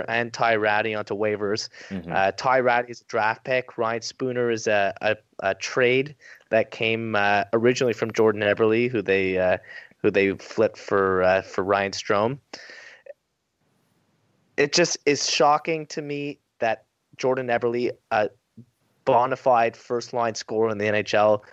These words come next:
Speaker 1: resulted in Ryan Spooner, who's now been dropped onto waivers.
Speaker 2: Yeah.
Speaker 1: Th-, there's a few things that are, that,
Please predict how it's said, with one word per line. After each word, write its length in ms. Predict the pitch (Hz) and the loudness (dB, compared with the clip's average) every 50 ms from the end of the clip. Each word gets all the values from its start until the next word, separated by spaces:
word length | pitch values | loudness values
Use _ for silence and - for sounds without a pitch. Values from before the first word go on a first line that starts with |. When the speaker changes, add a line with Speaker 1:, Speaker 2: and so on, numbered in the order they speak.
| - _ _ | -20 _ _
Speaker 1:
resulted 460 | 107 113 110 120 117 117 - 123 110 | -2 0 2 4 2 2 2 0 0
in 100 | 110 107 | 0 0
Ryan 260 | 107 110 107 110 113 110 | 0 0 0 0 -2 -4
Spooner, 380 | - - 117 113 110 107 107 | -6 -4 -4 -4 -2 -2 -4
who's 160 | 107 110 101 | -4 -6 -6
now 160 | - 107 101 98 | -2 -2 -2 -2
been 120 | - 101 | -2 -2
dropped 320 | 87 107 98 98 98 - | 0 0 0 0 0 0
onto 200 | 104 95 92 - | -4 -4 -4 -4
waivers. 460 | 98 95 95 95 87 85 87 87 - - - - - - - | -4 -2 -2 -2 -4 -4 -8 -8 -10 -12 -16 -18 -20 -16 -8
Speaker 2:
Yeah. 140 | 92 92 85 | -6 -2 0
Speaker 1:
Th-, 160 | - - - | 0 0 2
there's 200 | 127 139 139 123 | 2 0 2 2
a 80 | 156 139 | 0 -2
few 220 | - - 190 185 | 0 0 0 0
things 340 | 180 - 180 170 170 - - | 2 2 0 0 0 -2 0
that 180 | 160 156 147 143 | 2 2 4 4
are, 220 | 139 135 - - | 2 2 0 0
that, 300 | - 135 123 120 - - | 0 0 0 0 -2 -4